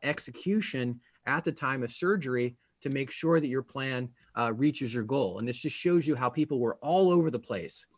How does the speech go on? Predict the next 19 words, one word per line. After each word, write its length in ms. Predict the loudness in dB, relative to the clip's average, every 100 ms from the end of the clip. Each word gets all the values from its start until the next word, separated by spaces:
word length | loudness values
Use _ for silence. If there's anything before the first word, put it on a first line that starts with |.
| _ _ _
The 60 | -20
whole 300 | 0 4 6
idea 500 | 6 4 4 6 6
of 120 | 2
A 180 | 2 2
I 480 | 4 4 4 2 -2
is 140 | -6 -6
trying 300 | -2 0 0
to 60 |
make 380 | 0 -2 -4 -8 _ _ _ _ _
the 160 | -4 0
outcomes 720 | 2 2 2 -2 0 0 -4
and 220 | -8 -6
execution 840 | -6 -6 -12 -8 -2 -2 -2 -4 -4 -10 _ _
more 280 | 2 4 4
homogeneous 840 | 4 2 0 -2 0 0 -2 -6 -10
and 120 | -6
less 240 | -6 -6
variable 720 | -2 2 4 4 2 -2 -4